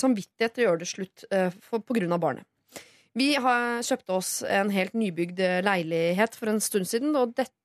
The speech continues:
gjorde jeg fordi jeg ønsket å ha felles interesser og kanskje få et bedre forhold oss imellom. Men det har ikke fungert, og vi har splittet oss enda mer. Nå har det gått så langt at jeg ikke lenger føler at vi i det hele tatt er kjærester,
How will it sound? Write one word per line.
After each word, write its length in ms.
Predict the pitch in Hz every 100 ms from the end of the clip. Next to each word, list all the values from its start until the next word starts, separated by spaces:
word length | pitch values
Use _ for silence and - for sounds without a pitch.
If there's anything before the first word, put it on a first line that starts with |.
| -
gjorde 360 | 311 302 247
jeg 160 | 175 180
fordi 140 | 214 214
jeg 60 |
ønsket 600 | 262 214 175 - 311 - -
å 140 | 214
ha 80 | 202
felles 460 | 202 - 175 175 190
interesser 480 | 220 233 190 - 381 - - -
og 80 | 269
kanskje 200 | 262 185
få 40 |
et 120 | 202 185
bedre 320 | 175 160 196
forhold 420 | - 196 170 175 -
oss 180 | - 185
imellom. 380 | 170 180 - - - - -
Men 340 | 269 330 339
det 80 | 285
har 100 | 226
ikke 180 | - 247
fungert, 460 | 277 262 330 440 330
og 80 |
vi 80 | 285
har 100 | 277
splittet 460 | - - 285 - 208
oss 160 | 240 - -
enda 300 | 285 185 180
mer. 180 | 180 151 -
Nå 260 | 226 269 285
har 100 | 262
det 80 | 233
gått 140 | 233
så 120 | -
langt 240 | 233 330 -
at 80 | 277
jeg 100 | 254
ikke 100 | 247
lenger 180 | 196 214
føler 180 | 208 151
at 100 | -
vi 120 | 190
i 40 |
det 140 | 190 170
hele 80 |
tatt 100 | 170
er 120 | 160 170
kjærester, 580 | - 254 175 - 339